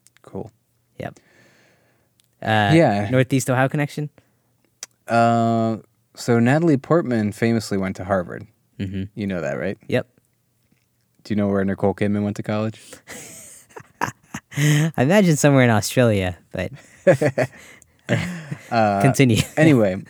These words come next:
Speaker 2: Yeah.
Speaker 1: Natalie Portman's parents met at The Ohio State University.
Speaker 2: Oh,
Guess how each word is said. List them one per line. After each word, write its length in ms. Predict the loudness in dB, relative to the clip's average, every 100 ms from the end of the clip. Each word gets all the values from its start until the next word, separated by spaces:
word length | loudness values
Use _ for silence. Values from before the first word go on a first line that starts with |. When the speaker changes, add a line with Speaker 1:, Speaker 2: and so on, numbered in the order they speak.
| _
Speaker 2:
Yeah. 100 | -8 -2
Speaker 1:
Natalie 320 | 2 4 4
Portman's 600 | 2 0 2 0 0 -2
parents 800 | -6 -6 -2 0 -2 -4 -10 -16 -18 _ _ _ _ _
met 600 | -8 0 2 2 0 -8 -18 _ _ _ _
at 200 | -6 -6 -4
The 100 | -4
Ohio 240 | -2 -4
State 380 | -6 -4 -6 -4
University. 640 | -10 -10 -12 -14 -12 -14 -14 -10
Speaker 2:
Oh, 840 | -6 -2 0 2 2 2 0 -4